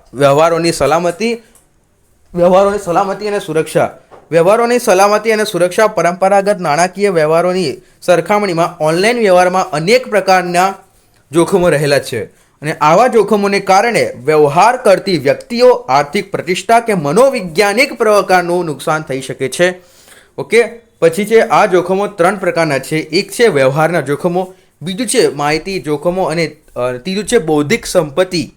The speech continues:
અને ગુપ્ત માહિતીના જોખમો. ઓકે, ત્યારબાદ છે આ જોખમોના કારણે ઈ કોમર્સમાં સુરક્ષાની બાબત સૌથી વધુ મહત્વની ગણાય છે, જે અંગે કોઈ, જે અંગે બાબતો નીચે મુજબ છે.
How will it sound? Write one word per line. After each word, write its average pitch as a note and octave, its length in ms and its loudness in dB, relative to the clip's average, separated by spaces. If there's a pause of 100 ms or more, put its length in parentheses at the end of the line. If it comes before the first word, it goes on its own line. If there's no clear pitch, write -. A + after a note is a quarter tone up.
(580)
અને D3 300 -4
ગુપ્ત F3 340 -4
માહિતીના C#3 500 -4
જોખમો. A2+ 420 -8
ઓકે, C3 260 -6 (480)
ત્યારબાદ A3 280 2
છે - 140 0
આ F#3 220 2
જોખમોના G3+ 520 -2
કારણે F3+ 560 0
ઈ A3 100 -6
કોમર્સમાં F#3 520 0
સુરક્ષાની F#3 520 -4
બાબત E3+ 400 0
સૌથી D#3 340 -2
વધુ B2 300 0
મહત્વની B2 460 -6
ગણાય C3 280 -2
છે, A#3+ 260 2 (320)
જે D3 140 0
અંગે A#3 280 0
કોઈ, F3+ 320 0
જે F3+ 320 -4
અંગે F3+ 260 -2
બાબતો E3+ 420 -2
નીચે E3 240 -6
મુજબ B2+ 240 -4
છે. - 440 -16